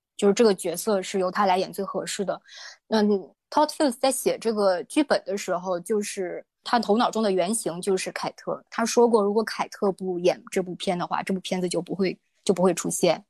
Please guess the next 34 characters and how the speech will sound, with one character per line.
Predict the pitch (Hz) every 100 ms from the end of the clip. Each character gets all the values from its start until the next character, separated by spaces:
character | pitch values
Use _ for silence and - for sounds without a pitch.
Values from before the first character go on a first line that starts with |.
| -
量 | 220 220
身 | 277 339 339
定 | 330
做 | 208 202
的 | 185
一 | 180
部 | 185 170 160
影 | 170 175
片。 | - 180 180 _ _ _ -
就 | 240
塔 | 240
尔 | 330
这 | 294
个 | 262
人 | 190 180
应 | 208
该 | 233 240
是， | - 208 175 - _ 202
嗯， | 185 180 175
是 | 226
虚 | - 277
构 | 320 285
的 | 180
一 | 165
个 | 175
人， | 139 117
但 | -
是 | 254
他 | 262
有 | 269
很 | 277
多 | 170 196
原 | 196 185
型， | 214 165